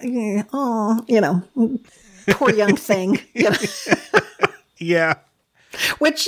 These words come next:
Speaker 1: then is why I shake my head and think, "Why do you women wanna date any of the," I mean, uh, you know, I don't know.
Speaker 2: Well,
Speaker 1: I don't
Speaker 2: they,
Speaker 1: know.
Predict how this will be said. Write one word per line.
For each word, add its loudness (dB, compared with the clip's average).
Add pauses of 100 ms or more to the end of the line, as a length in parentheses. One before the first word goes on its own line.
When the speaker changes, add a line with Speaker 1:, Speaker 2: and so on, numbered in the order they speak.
(100)
Speaker 1:
then 2
is 0
why 4
I 4
shake 0
my 2
head 2
and 0
think, -4 (440)
"Why -2
do 0
you -2
women 2
wanna 0
date 0
any 2
of 2
the," -2
I 2
mean, 2
uh, -8
you 2
know, -4 (200)
I 4
don't 4
know. -2
Speaker 2:
Well, 0 (120)
Speaker 1:
I 6
don't 4
Speaker 2:
they, 2
Speaker 1:
know. -8